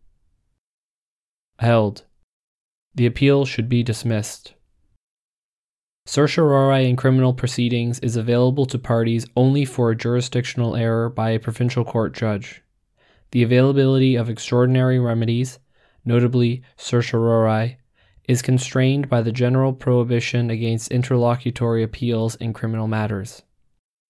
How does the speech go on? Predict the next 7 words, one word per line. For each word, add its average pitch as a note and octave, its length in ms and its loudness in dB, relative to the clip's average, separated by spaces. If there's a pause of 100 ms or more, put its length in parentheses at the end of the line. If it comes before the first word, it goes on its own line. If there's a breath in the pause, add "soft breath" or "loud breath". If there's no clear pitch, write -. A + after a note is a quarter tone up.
(360)
The B2 80 0
use C3+ 320 2
of C3 100 -2
certiorari A#2+ 920 0 (220 loud breath)
is A2+ 160 -2
tightly C#3 380 2
limited A#2 540 0